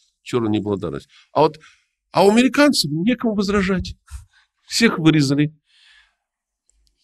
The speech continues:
Тысяча семьсот племен вырезали. Ни одного человека не осталось. Кто возражает? Никто. Оставшиеся загнанные в резервации молчат, сидят, э, э, э, в ус не дуют. Только дернутся. Вы знаете, что в семьдесят пятом году были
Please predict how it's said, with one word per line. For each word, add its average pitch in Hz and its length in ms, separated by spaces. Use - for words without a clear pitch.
Тысяча 170 360
семьсот 151 380
племен 143 300
вырезали. 95 500
Ни 127 120
одного 160 240
человека 160 280
не 160 80
осталось. 151 340
Кто - 160
возражает? 98 520
Никто. 107 460
Оставшиеся 127 520
загнанные 135 440
в 131 40
резервации 127 720
молчат, 127 400
сидят, 123 320
э, 101 60
э, 98 40
э, 92 300
в - 260
ус 113 180
не 101 80
дуют. 95 220
Только 135 200
дернутся. 123 640
Вы 117 140
знаете, 156 220
что 113 100
в 107 40
семьдесят 123 260
пятом 120 260
году 123 260
были 107 320